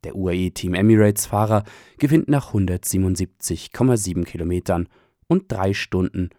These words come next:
sowie siebenundfünfzig Minuten Fahrzeit seine zweite Etappe in seiner Heimat. Edwin Avia vom Team Israel Startup Nation wird Zweiter, Alvaro Hodge von De König Quickstep Dritter. In der Gesamtwertung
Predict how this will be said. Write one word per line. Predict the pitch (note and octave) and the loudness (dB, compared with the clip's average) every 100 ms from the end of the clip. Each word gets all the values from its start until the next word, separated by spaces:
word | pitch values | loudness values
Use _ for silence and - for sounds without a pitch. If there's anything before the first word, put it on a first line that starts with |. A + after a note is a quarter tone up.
| _ | _
sowie | - B2 A#2+ | -6 -4 -4
siebenundfünfzig | E2 D#2+ E2+ - E2+ - - F2 - | -4 -4 -6 -6 -10 -10 -12 -12 -8
Minuten | F2 F2 F#2+ - F#2 | -4 -2 -4 -6 -8
Fahrzeit | - G2 G2+ G#2 G2 - - - _ - | -4 -4 0 0 0 -2 -18 -20 _ -2
seine | C3+ D3+ | 0 0
zweite | - - E2 D#2+ - | 0 -4 -4 -8 -8
Etappe | D#2+ - G2 G2 F#2 _ _ | -10 -6 -2 0 -2 _ _
in | C3 | -4
seiner | B2+ C#3+ D#3 G2 | 0 0 0 -4
Heimat. | C#2+ C2+ C#2 - - _ _ _ _ _ _ _ F2+ | -8 -10 -14 -20 -20 _ _ _ _ _ _ _ -8
Edwin | F2 - F2 E2+ | -8 -6 -4 -4
Avia | F2+ A#2+ A#2+ A2 - - - | 0 4 6 6 2 -20 -6
vom | D3+ D#3 | -4 -4
Team | - C3 - | -2 -4 -4
Israel | F#2 F2 - D#2 D2+ | -6 -6 -6 -8 -10
Startup | D2 - F2+ F#2+ F#2 F#2+ | -8 -2 0 0 -2 -2
Nation | F2+ F2+ - F#2 D#2+ | -4 -4 -4 -4 -6
wird | D2+ | -8
Zweiter, | - F2+ E2+ F#2 F2+ F2 - _ _ _ _ | -6 -2 -2 -2 -4 -6 -12 _ _ _ _
Alvaro | D#3 D3 C3 A#2 F#2+ | -2 2 2 2 0
Hodge | F2+ - - - _ _ _ | -2 -4 -12 -16 _ _ _
von | - E3 | -2 0
De | C3+ | 0
König | - F2 D#2 - | -2 -6 -8 -10
Quickstep | D#2+ - - C#3 - - | -14 -14 -8 -8 -8 -12
Dritter. | - - D2 - _ _ _ _ _ _ _ | -10 -8 -10 -12 _ _ _ _ _ _ _
In | E2+ | -8
der | D#2+ | -6
Gesamtwertung | F#2 G#2 G#2+ G#2+ G#2 G#2+ | -2 0 2 0 4 2